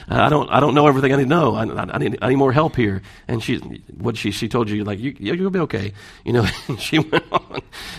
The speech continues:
Um, but it's kinda scary when that first one comes along. You don't know what exactly, you know, to do. You kinda think you know what you're doing, but,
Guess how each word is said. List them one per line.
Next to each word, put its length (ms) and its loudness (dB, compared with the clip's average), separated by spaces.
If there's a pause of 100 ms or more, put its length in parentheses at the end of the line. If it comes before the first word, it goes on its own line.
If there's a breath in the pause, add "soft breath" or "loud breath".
(100)
Um, 560 0 (160)
but 160 0
it's 140 -18
kinda 200 0
scary 260 0
when 120 -2
that 160 -4
first 200 -2
one 140 -2
comes 240 -2
along. 300 -4
You 80 -4
don't 180 -2
know 120 -4
what 240 -4 (220)
exactly, 680 -4 (360 loud breath)
you 140 -6
know, 140 0
to 100 0
do. 140 -2
You 120 -4
kinda 280 -4
think 180 -6
you 80 -8
know 100 -6
what 140 -8
you're 60 -10
doing, 260 -8
but, 200 -12